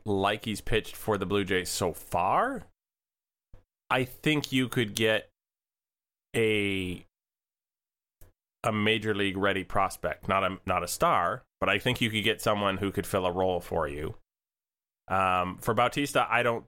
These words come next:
think you're gonna get much at all. I think you're gonna get a lottery ticket because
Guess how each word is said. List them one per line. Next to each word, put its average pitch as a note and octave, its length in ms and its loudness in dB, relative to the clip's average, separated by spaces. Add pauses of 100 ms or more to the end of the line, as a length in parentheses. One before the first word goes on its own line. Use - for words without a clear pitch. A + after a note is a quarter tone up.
(140)
think G#2 180 0
you're G#2 80 -2
gonna G2 160 2
get F#2 160 0
much F2+ 220 0
at F2 80 -2
all. D#2 180 -2
I F2 80 -2
think F2+ 240 -2
you're F#2+ 100 0
gonna F2+ 200 0
get E2+ 100 0
a E2+ 60 -2
lottery D#2+ 360 -2
ticket - 360 -6
because D#2+ 500 -6